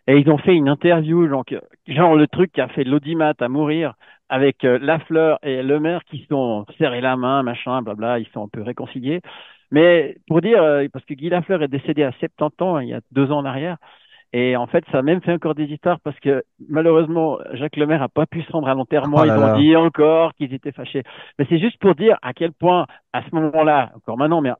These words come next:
Speaker 1: en plus à l'époque quand il gagnait beaucoup, ça impactait énormément. Et lui, ben voilà, euh, Jacques Lemaire, c'est, c'est comme un gars qui a, qui a pas plu à tout le monde, hein. Regardez Deschamps avec le foot,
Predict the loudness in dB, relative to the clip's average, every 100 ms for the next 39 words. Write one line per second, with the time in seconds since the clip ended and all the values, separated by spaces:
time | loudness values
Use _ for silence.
0 | -10 -6 -4 -4 -4 -4 -6 -6 -10 -6
1 | -4 -2 -4 -4 -6 -6 -8 -10 -8 -6
2 | -4 -2 -2 -4 -4 -4 -2 -4 -6 -20
3 | _ -4 2 4 4 0 -16 -20 -10 -6
4 | -6 -4 -2 0 2 4 4 2 -2 -6
5 | -6 -10 -8 -4 -2 0 2 2 0 -6
6 | -6 _ _ _ _ _ _ -12 -8 0
7 | 0 4 2 4 0 0 0 0 -2 -4
8 | -6 -4 -4 0 -2 0 -4 -2 -4 -4
9 | -6 -6